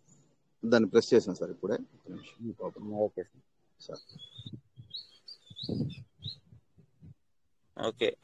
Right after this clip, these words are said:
Speaker 2: యాక్టివ్ ఫార్మింగ్ వెయ్యి తొంభై ఉంది. కిందకి
Speaker 1: సార్.
Speaker 2: వెళ్ళండి కొంచెం ఇంకా.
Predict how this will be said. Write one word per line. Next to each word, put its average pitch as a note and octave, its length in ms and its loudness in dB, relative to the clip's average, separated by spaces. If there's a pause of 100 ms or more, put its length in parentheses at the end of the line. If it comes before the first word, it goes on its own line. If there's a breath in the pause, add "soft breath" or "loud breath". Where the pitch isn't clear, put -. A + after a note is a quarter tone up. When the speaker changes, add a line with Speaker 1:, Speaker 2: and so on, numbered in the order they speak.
Speaker 2:
యాక్టివ్ C3 380 10
ఫార్మింగ్ C#3+ 520 10 (460)
వెయ్యి C3+ 200 10
తొంభై C3 280 10
ఉంది. A#2+ 380 8 (2250)
కిందకి D3+ 60 6
Speaker 1:
సార్. C3+ 140 6
Speaker 2:
వెళ్ళండి A#2 240 8
కొంచెం G#2+ 260 -4
ఇంకా. G2+ 160 -10